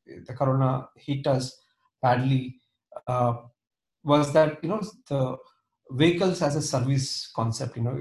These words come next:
you know, that no one would own the vehicles and people use all these vehicles as a service. They lease them out, they rent them out and use when they need, uh, is what my thought process was as far as vehicles, electrical vehicles was concerned.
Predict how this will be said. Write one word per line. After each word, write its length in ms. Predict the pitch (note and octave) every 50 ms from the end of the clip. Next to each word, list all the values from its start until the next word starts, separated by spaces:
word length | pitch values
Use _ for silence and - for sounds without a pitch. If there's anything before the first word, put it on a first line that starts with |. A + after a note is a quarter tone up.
| - - -
you 100 | - A#2+
know, 120 | A#2+ B2 A#2+
that 180 | A#2+ A#2+ A#2+ - _
no 180 | - C3+ C#3 C#3+
one 360 | D3 D#3 D#3 D3+ D3+ D3+ D3+ - _ _ _ _ _ _
would 200 | C#3 C3 C3 B2+ - _ _ _ _ _ _ _ _ _ -
own 240 | C3+ C#3+ D3+ D#3 D3+
the 100 | D3 C#3
vehicles 400 | C3+ C#3+ C#3 C#3 - D3 C#3+ C#3
and 240 | C#3 C3+ C3 A#2+ -
people 220 | C#3 C3 C3 C3+
use 480 | C3 B2 C3 C3+ C#3+ C#3 C3+ - - -
all 180 | - B2+ C3
these 160 | C3 C3+ B2+
vehicles 380 | B2 A#2+ B2 A#2+ A#2+ C3 B2+ B2
as 60 | C3
a 140 | B2+ A#2 A2+
service. 440 | A2 - D3 C#3 C#3+ C#3+ C#3+ C#3 C3
They 200 | C3 A#2+ A2+ G#2+
lease 280 | A2 A#2+ C3+ C#3+ C3+ C3
them 180 | C#3+ C3+ C3
out, 280 | B2+ B2 B2 B2 B2 A#2
they 420 | A#2 A2+ A2 G#2+ A2+ - - C3+ - _ _ _ _ _ -
rent 180 | B2 B2 C3+
them 200 | C3+ C#3 C3+ C3 A#2+
out 180 | A#2 A#2+ A#2+
and 220 | C3 B2+ B2 B2 B2
use 200 | C3+ C#3 C3 A#2
when 200 | A#2+ A#2+ A#2+ A#2+
they 100 | A#2 A#2
need, 400 | A2+ A#2 C#3 D3+ D#3 D#3 D#3 - _ _ _ _ _ _ _ _ _ _ _
uh, 240 | - A#2+ A#2 A#2+ A#2 - _ _
is 220 | D3 D#3 D#3 C3+ A#2+
what 260 | C3+ C#3+ C3+ C3+ - - - _ _
my 180 | C3+ C3 A#2+
thought 260 | B2 B2+ A#2+ A#2+ A#2+
process 320 | - C#3 C3 C3 C#3+ B2 A#2
was 340 | B2+ B2 C#3+ F3+ - - - -
as 140 | - C#3 -
far 100 | E3 D#3
as 80 | D3
vehicles, 600 | C#3 C3 C#3 C#3 - D#3 D3 D3 - - - - _ _ _ - - - -
electrical 400 | - C#3 B2+ - - - D#3 C#3+
vehicles 320 | C3+ C3 C3 A#2+ B2+ C3+ B2+
was 180 | B2+ A#2+ A#2+ -
concerned. 400 | - A2+ A2+ G#2+ - A#2+ A2+